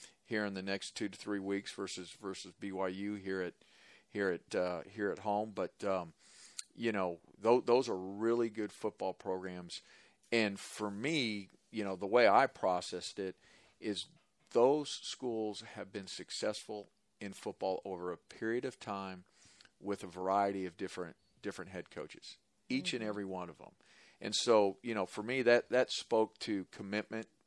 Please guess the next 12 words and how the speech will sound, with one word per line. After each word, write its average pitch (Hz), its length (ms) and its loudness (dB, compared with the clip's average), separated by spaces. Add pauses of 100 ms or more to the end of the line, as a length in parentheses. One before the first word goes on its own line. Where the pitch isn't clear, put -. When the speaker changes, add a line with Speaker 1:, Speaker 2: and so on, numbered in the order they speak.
Speaker 1:
by, 101 440 4 (420)
by 101 220 6
the 104 220 -2
institution, 98 880 -4 (500)
you 98 180 -6
know, 92 220 -6 (100)
to, 107 320 2
to 113 180 4
athletics, 98 800 2 (600)
to, 123 380 -2 (160)
to 131 220 0
football. 101 720 -2